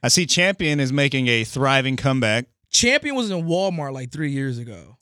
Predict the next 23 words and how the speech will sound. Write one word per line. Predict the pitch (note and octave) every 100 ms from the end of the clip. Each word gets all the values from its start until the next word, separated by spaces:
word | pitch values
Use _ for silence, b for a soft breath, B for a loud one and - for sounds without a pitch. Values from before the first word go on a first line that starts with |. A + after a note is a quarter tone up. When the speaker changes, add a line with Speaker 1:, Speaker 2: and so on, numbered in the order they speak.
| -
Speaker 1:
Yeah, | A2 A#2
now | A2 B2
it's, | B2 B2+
like, | G#2 -
eighty | B2 A#2+
bucks | A2+ A2+ -
for | G#2
a |
Speaker 2:
It's, | F#2 G3
Speaker 1:
t-shirt. | F3+
Speaker 2:
like, | F3+
hype | D3 G3+ F3
beast | D3+ C3+ -
shit | C3 G#2+
now. | A#2 G2+
Speaker 1:
Yeah. | G#2 G#2 A2 G#2+ G2+ F2+ - _ _
Speaker 2:
Yeah. | D#3+ E3+ C3 B2+
Speaker 1:
I | F3
don't | G4+
Speaker 2:
However, | A3
Speaker 1:
understand | A3+ A3 - G#3 F#3+
that, | C3+
man. | A2 B2+ C#3